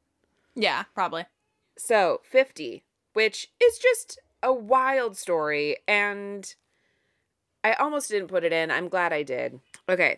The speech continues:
Speaker 2: number fifty, fun fact, fun fact. Though the many health benefits of tomatoes are ri-,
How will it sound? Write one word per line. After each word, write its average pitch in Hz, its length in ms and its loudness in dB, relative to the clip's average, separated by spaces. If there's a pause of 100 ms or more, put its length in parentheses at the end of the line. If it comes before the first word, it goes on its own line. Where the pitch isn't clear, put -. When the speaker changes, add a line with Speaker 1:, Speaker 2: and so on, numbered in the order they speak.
Speaker 2:
number 190 280 -4
fifty, 180 400 -4
fun 170 180 -8
fact, 143 180 -8
fun 196 140 -10
fact. 294 480 -2 (160)
Though 233 380 2
the 240 120 2
many 285 420 -2
health 277 320 -2
benefits 185 500 -2
of 180 120 -2
tomatoes 180 600 -2
are 170 220 0
ri-, 165 220 0